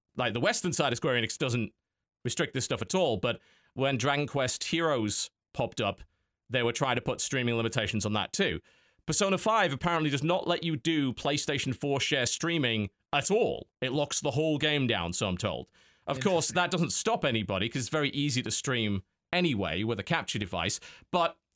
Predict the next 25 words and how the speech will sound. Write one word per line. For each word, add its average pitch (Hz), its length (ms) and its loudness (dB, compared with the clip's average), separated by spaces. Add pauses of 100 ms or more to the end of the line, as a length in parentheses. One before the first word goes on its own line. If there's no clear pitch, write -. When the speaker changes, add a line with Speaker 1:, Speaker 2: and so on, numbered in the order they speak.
(140)
Speaker 1:
Atlus 139 460 0
put 175 160 -2
out 143 140 2
a 117 40 -4
statement 143 580 -2 (800)
saying 143 640 2 (640)
that 143 580 2 (500)
they 156 640 2
were 147 180 2
putting 170 320 2
restrictions 143 720 0 (220)
and 120 100 0
limits 156 360 0
on 110 100 0
stuff. - 460 -2 (760)
And 151 100 2
what 170 120 4
was 165 160 0
interesting 220 440 -2
about 147 180 4
these 135 160 0
limits 202 360 2
is 175 200 0
they 160 380 2 (400)
admitted 220 760 2